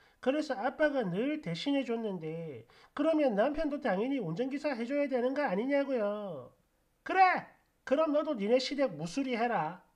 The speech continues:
끌끌끌. 공평하게. 원제, 남편한테 차로 데려다 달라는 문제로 싸웠어요. 여러분 안녕하세요.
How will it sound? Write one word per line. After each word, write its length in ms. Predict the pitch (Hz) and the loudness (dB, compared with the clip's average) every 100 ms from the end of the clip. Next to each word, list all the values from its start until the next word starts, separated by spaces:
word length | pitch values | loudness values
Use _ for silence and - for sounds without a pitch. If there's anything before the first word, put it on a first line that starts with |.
| _ - | _ -8
끌끌끌. 520 | 269 220 156 127 - _ - | -8 -8 -12 -12 -18 _ 0
공평하게. 720 | 190 262 269 254 202 170 - _ _ _ _ _ _ _ _ _ - - - - - | 2 4 4 4 2 -6 -10 _ _ _ _ _ _ _ _ _ -18 -16 -18 -20 -6
원제, 500 | 147 175 143 107 98 - _ _ | -2 -2 -4 -12 -16 -20 _ _
남편한테 1040 | 190 202 285 302 254 226 269 269 190 127 - | 4 6 6 2 0 0 -4 -4 -4 -8 -10
차로 520 | - - 330 302 285 | -6 0 2 2 -2
데려다 360 | 240 190 233 277 | -2 -2 0 -2
달라는 440 | 214 190 233 247 | -2 -2 -2 -2
문제로 400 | 160 165 233 247 | -4 -2 -2 -2
싸웠어요. 840 | 254 285 285 311 - 240 160 117 - - _ _ _ - - | -2 2 2 2 -2 -2 -2 -6 -16 -20 _ _ _ -20 -2
여러분 360 | 208 269 269 269 | 2 2 2 0
안녕하세요. 840 | 170 196 240 247 220 156 123 | 0 0 -2 -2 -4 -4 -6